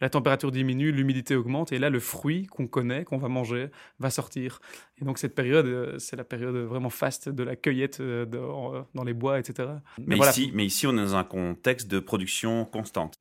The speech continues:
Speaker 1: Tout à fait. Alors ça, c'est la grande innovation, euh, de la production, euh, industrielle, je dirais, de
Speaker 2: Par
Speaker 1: champignons.
Speaker 2: l'homme.
Speaker 1: Par l'homme, exactement. C'est de dire, ben, on repro-, en fait, nous, ce qu'on fait dans le stade de culture, c'est qu'on reproduit le cycle naturel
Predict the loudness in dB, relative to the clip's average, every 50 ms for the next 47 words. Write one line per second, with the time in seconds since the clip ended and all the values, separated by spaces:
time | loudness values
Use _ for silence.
0 | _ -4 -2 0 2 2 0 2 2 2 2 2 2 4 2 2 4 2 0 0
1 | 0 2 4 6 6 6 6 4 2 2 6 8 10 10 10 8 6 4 4 4
2 | 6 6 8 6 6 6 4 4 6 6 4 4 4 4 2 2 2 2 0 0
3 | 2 2 4 4 2 2 2 2 2 0 0 -2 -4 -4 0 2 2 4 4 2
4 | 0 0 2 4 8 8 8 8 8 4 4 4 4 4 4 4 6 6 6 8
5 | 10 8 8 8 6 4 2 -2 -8 -18 -10 _ 0 2 4 6 6 6 6 4
6 | 0 -2 -2 0 0 0 0 0 -2 -4 -4 -2 2 2 2 4 2 2 0 0
7 | -2 0 2 4 6 6 6 6 6 4 0 2 2 2 2 4 4 2 2 2
8 | 0 -4 -2 2 2 2 2 2 0 -4 -4 -4 -2 0 0 2 0 0 -2 -2
9 | -2 0 0 0 0 -2 -2 -2 -4 0 4 4 4 4 4 4 4 4 4 4
10 | 2 2 2 0 -2 -2 -4 -2 -2 -2 -2 0 2 4 4 4 4 2